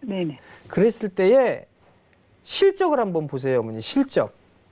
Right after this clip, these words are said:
Speaker 2: 이렇게 실적을 보게 되면 그때 이 작년에 매수를 했으니까 이천십구 년 된 영업이익이 육천억 가까이 됐단 말이에요.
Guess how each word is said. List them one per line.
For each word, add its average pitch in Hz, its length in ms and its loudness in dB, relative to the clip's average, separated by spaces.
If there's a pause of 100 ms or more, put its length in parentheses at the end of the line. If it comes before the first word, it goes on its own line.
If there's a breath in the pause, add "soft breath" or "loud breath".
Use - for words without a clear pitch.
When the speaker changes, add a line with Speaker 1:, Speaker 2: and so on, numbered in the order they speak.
(920 loud breath)
Speaker 2:
이렇게 - 140 -2
실적을 320 480 2
보게 196 240 2
되면 170 680 0 (1400)
그때 220 260 2
이 185 120 2
작년에 285 520 2
매수를 180 340 0
했으니까 185 840 0 (800)
이천십구 285 680 0
년 294 180 2
된 247 440 4
영업이익이 226 640 0
육천억 302 440 -2
가까이 226 360 0
됐단 160 360 -2
말이에요. 120 720 0